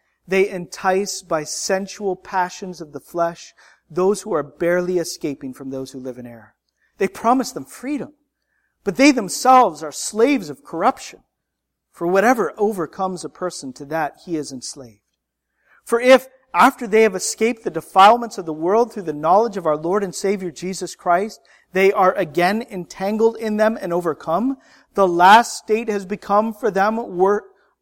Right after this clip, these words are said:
has become worse for them than the first. For it would have been better for them never to have known the way of righteousness than after knowing it to turn back from the holy commandment delivered to them.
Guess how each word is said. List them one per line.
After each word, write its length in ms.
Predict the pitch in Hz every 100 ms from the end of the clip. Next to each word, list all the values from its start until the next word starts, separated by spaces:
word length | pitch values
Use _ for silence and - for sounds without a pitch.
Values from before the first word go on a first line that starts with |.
| _
has 200 | 170 202
become 400 | 202 202 208 214
worse 240 | 185 220 220
for 140 | 220
them 220 | 196 208
than 120 | 208 196
the 80 |
first. 600 | 180 - 247 262 - - _ _ _ _ _ _
For 140 | 226
it 140 | 233 233
would 140 | 233
have 100 | 226
been 200 | 214 214
better 320 | 151 196 247
for 100 | 254
them 320 | 208 202 226 202
never 300 | 240 359 262
to 160 | 220
have 140 | 175 151
known 220 | 156 151
the 100 | 151
way 160 | 156 156
of 140 | 143
righteousness 640 | 151 156 - 147 165 147 - - -
than 120 | 190
after 260 | 185 - 160
knowing 360 | 156 196 240
it 140 | 190 -
to 100 | 175
turn 360 | - 202 180
back 240 | 160 185 -
from 140 | 180
the 100 | 143
holy 220 | 175 180
commandment 480 | 175 165 165 180 147
delivered 360 | 131 143 214 226
to 100 | 143
them. 260 | 117 151